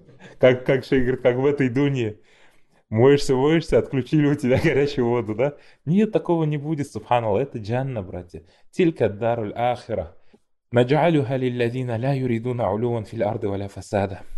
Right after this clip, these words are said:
Аллах говорит, это тут свет, ахират, рай. Мы его готовили для тех, которые не желают, э, улюван фил ард, гордости на земле, возвеличиться на земле, валя фасада, и не желают нечестия.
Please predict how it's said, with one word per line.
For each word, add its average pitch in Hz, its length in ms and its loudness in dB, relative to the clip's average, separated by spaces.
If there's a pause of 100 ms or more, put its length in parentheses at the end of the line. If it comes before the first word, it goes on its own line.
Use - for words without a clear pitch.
(140)
Аллах 104 240 4
говорит, 117 280 0
это 165 440 -2 (120)
тут 180 180 -2
свет, 139 320 -2
ахират, 120 560 -2
рай. 98 320 -2 (460)
Мы 143 180 4
его 147 280 2
готовили 135 440 -4
для 135 140 0
тех, 202 240 -2
которые 143 340 -2
не 139 160 -4
желают, 143 580 0 (640)
э, 110 200 -2 (100)
улюван 165 400 4
фил 110 240 -6
ард, 107 360 -2 (180)
гордости 160 720 -2
на 117 140 0
земле, 107 280 -2
возвеличиться 135 720 -4
на 117 120 -4
земле, 104 220 -6
валя 151 240 -2
фасада, 101 440 0
и 110 60 -4
не 135 100 -6
желают 131 340 -2
нечестия. 101 580 -12